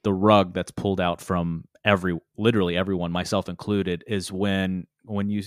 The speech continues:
when you see Naomi Watts' character through most of the film, and she's acting a certain way, and you just think that that's her character. And then when she does that audition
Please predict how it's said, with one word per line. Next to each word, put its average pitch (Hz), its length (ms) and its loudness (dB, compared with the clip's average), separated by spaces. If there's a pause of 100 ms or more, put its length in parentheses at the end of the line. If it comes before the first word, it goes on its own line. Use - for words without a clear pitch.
when 107 180 -6
you 117 60 -4
see 294 200 -6
Naomi 127 380 2
Watts' 87 380 0
character 90 320 -6
through 87 200 -8
most 92 160 -4
of - 60 -18
the - 120 -10
film, 92 460 -2
and 92 160 -8
she's 92 200 -10
acting 92 360 -2
a 87 40 -6
certain 80 300 -10
way, 85 420 -2 (280)
and 107 100 -2
you 147 100 0
just 139 160 -4
think 123 140 -6
that 101 140 -6
that's 104 180 -4
her 90 100 -8
character. 92 540 -2
And 95 220 -6
then 104 140 -2
when 101 140 -4
she - 140 -10
does 98 240 -2
that 95 140 -2
audition 196 560 0